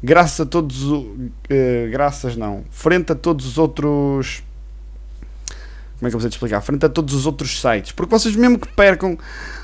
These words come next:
não perdem logo tudo assim do nada, como acontece nos outros sites, se vocês ficam na merda de um segundo para o outro. Ó, um ponto vinte e cinco, ganhamos.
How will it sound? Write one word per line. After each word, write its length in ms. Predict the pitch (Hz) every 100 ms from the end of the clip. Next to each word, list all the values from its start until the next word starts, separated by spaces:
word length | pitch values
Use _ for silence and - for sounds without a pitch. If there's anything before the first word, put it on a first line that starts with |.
| -
não 160 | 143 180
perdem 300 | 175 202 196
logo 240 | 196 175
tudo 180 | - 180
assim 240 | 170 170 151
do 160 | 131
nada, 420 | 156 170 156 117
como 220 | - 135 135
acontece 340 | 147 143 147
nos 100 | 135
outros 180 | 139 -
sites, 200 | 135 -
se 60 |
vocês 220 | 143 139 -
ficam 200 | 143 143
na 140 | 143
merda 320 | 147 143 143
de 240 | 127 127 143
um 40 |
segundo 200 | - 131
para 100 | 156
o 20 |
outro. 200 | 117 - - - - -
Ó, 200 | - 113 190
um 60 |
ponto 160 | 233 220
vinte 140 | 226
e 40 | -
cinco, 220 | 233 214
ganhamos. 480 | 175 185 185 -